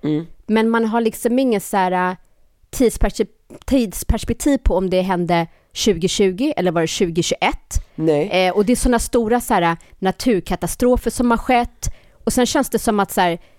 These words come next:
Speaker 2: det var ju liksom i somras var det naturkatastrof. Och det
Speaker 1: Mm.
Speaker 2: känns som tre år sedan, typ.
Speaker 1: Ja, men det var någon som jag pratade med som att man bara, "Ja, men för fan, corona började ju för ett år sedan." Man bara, "N-, nej.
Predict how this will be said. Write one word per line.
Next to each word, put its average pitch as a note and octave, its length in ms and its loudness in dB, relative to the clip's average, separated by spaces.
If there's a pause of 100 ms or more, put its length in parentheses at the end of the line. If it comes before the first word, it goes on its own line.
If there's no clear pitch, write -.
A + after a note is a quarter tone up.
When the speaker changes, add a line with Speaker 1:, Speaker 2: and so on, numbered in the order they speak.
(200)
Speaker 2:
det G#3+ 80 2
var A3 80 2
ju A#3 120 4
liksom F3+ 600 -2
i G3+ 120 -2
somras G#3+ 760 0 (120)
var F3+ 140 0
det E3+ 80 2
naturkatastrof. E3+ 1000 -4
Och G3+ 80 0
det D3+ 100 2
Speaker 1:
Mm. C#4 100 2
Speaker 2:
känns E3+ 400 -4
som E3 260 -2 (360)
tre F3 220 2
år A#3+ 140 0
sedan, G#2+ 240 -10
typ. - 180 -14 (380)
Speaker 1:
Ja, B3 100 -2
men A#3 100 -2
det G#3+ 60 -2
var A#3 80 -2
någon A#3 120 -4
som - 140 -10
jag G#3+ 100 -8
pratade G3+ 320 -6
med F#3+ 140 -4
som E3+ 80 -4
att E3 120 -4
man F3 160 -4
bara, D#3+ 160 -4 (400)
"Ja, D3+ 100 -2
men E3 100 0
för B2+ 80 -8
fan, D#3 200 -2
corona D#3 360 2
började D#3+ 220 0
ju - 60 -2
för - 80 -2
ett - 140 -4
år - 140 -2
sedan." D3 200 -4
Man D3+ 120 0
bara, - 100 0
"N-, D#3+ 680 -6
nej. F3 420 0